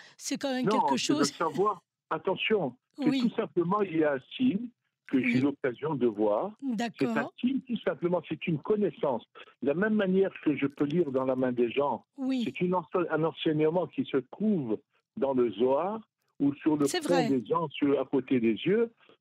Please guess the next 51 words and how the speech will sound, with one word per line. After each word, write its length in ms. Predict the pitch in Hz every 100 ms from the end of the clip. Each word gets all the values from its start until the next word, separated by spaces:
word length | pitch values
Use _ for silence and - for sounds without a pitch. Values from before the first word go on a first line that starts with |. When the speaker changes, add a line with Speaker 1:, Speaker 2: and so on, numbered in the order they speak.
| _
Speaker 2:
C'est 160 | - -
tout, 140 | 269 - 208 -
c'est, 180 | 214 226 -
c'est 180 | 175 -
une 100 | 170
connaissance. 520 | 170 156 139 131 117 -
Mais 220 | 175 220
attention, 640 | 196 - 156 - 139 101 - _ _ _ _ -
cette 200 | 185 -
connaissance 680 | 196 190 170 - 220 214 - - -
ne 160 | 139 147
doit 240 | 147 156
pas 140 | - 160
être 220 | 135 - -
ni 200 | 143 165
utilisée 580 | 170 - 131 127 123 127 -
pour 400 | - 165 131 107 - _ _
quelque 500 | - 143 - 135 123 117 -
cause 220 | 147 - -
que 80 | 104
ce 140 | -
soit. 420 | - 123 139 202 - - - - -
Et, 240 | 147 196 - - -
par 160 | 139 127
exemple, 340 | 127 196 196 -
si 60 | 160
je 80 | -
parle 220 | 160 156
de 80 | 135
la 160 | 131 123
ligne 240 | 147 175
de 80 | 139
la 160 | 120 110
main, 320 | 110 120 190 - -
Speaker 1:
Oui, 220 | 262 233 277
Speaker 2:
je 40 |
Speaker 1:
par 100 | 302
Speaker 2:
peux 60 | 226
vous 60 |
dire 160 | 175 240
Speaker 1:
exemple. 240 | 214 -
Speaker 2:
qu'il 220 | 156 151
m'est 200 | 139 131
arrivé 360 | 143 135 131 185
de 120 | 139
voir 280 | 127 151 135
une 120 | 117
fois, 280 | - 147 135
il 60 | 113
y 40 |
a, 140 | 101